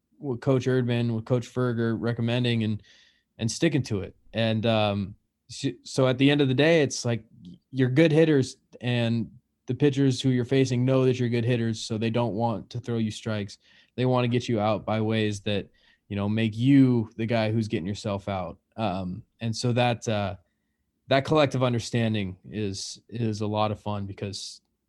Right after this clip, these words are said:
it's true. These guys <laughs> are some really good hitters. Um, you know, just to throw out a couple more stats for you, Nick Vogt this, this fall slugged a healthy seven eleven. Um, he was one of the top there, only behind Aaron Parker,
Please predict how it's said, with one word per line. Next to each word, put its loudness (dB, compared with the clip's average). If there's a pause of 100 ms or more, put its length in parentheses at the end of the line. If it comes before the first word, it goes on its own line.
(160)
it's -10
true. -4
These -8
guys -6
<laughs> -4
are 0
some -2
really 0
good -2
hitters. -4 (440)
Um, -4 (800)
you -4
know, 0
just -4
to -2
throw 0
out 0
a -6
couple -4
more 0
stats -4
for -4
you, -4 (220)
Nick 0
Vogt 2
this, -4
this -8
fall -4
slugged -4
a -4
healthy -4
seven -4 (220)
eleven. -4 (680)
Um, -6
he -2
was -2
one -4
of -4
the -4
top -4
there, -2 (100)
only -2
behind -4
Aaron -2
Parker, -4